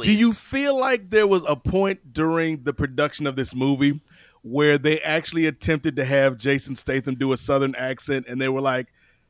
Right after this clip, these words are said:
Speaker 1: "Yeah, this isn't gonna work. <laughs> Just, just use your normal voice"?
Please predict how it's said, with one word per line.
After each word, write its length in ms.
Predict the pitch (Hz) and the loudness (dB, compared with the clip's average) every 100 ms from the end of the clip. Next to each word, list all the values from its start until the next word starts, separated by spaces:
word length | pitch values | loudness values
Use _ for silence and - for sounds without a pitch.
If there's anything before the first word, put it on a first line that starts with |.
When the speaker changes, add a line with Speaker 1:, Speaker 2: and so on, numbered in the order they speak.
| _ _ | _ _
Speaker 1:
"Yeah, 420 | 170 175 175 165 | -4 2 6 6
this 200 | 151 139 | 4 0
isn't 160 | 131 123 | -2 -2
gonna 140 | 123 | -2
work. 300 | 110 120 107 | 0 -2 0
<laughs> 60 | 160 | 0
Just, 320 | 123 - - | 0 0 -4
just 200 | - 233 | -6 -4
use 160 | 220 202 | -2 0
your 120 | 180 | 2
normal 300 | 165 151 139 | 2 4 2
voice"? 540 | 131 131 135 - - | 2 0 -2 -8 -16